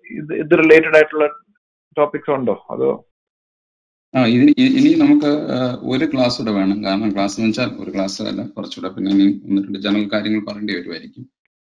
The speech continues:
Speaker 2: ഇനിയുള്ള ഈ, ആ, നമ്മുടെ ആരാധനാക്രമവും വേദപുസ്തകം connect ചെയ്യുന്ന ഒരു ഇതൂടെ വരും. കാരണം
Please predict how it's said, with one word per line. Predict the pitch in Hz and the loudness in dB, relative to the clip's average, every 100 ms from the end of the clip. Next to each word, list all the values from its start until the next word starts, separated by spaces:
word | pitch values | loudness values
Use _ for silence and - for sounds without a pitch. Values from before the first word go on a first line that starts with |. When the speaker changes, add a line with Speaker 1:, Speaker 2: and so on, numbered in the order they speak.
| - | -4
Speaker 2:
ഇനിയുള്ള | 120 117 127 | -2 0 0
ഈ, | 131 - 120 120 117 | 0 0 2 2 -2
ആ, | - _ _ - | -8 _ _ -18
നമ്മുടെ | - - - | -10 -6 -2
ആരാധനാക്രമവും | 110 110 110 113 - 110 110 127 _ _ - 117 107 | 0 0 0 -2 -2 -2 -2 -4 _ _ -4 -2 -2
വേദപുസ്തകം | 107 110 104 110 113 | -2 -2 -2 -4 0
connect | 107 101 - | 0 -2 -2
ചെയ്യുന്ന | 101 104 113 | -4 -2 -4
ഒരു | 123 107 123 _ | -6 -8 -10 _
ഇതൂടെ | 104 104 98 | -4 -2 -2
വരും. | 87 92 98 | -2 -2 -2
കാരണം | 98 98 120 | -2 -2 -2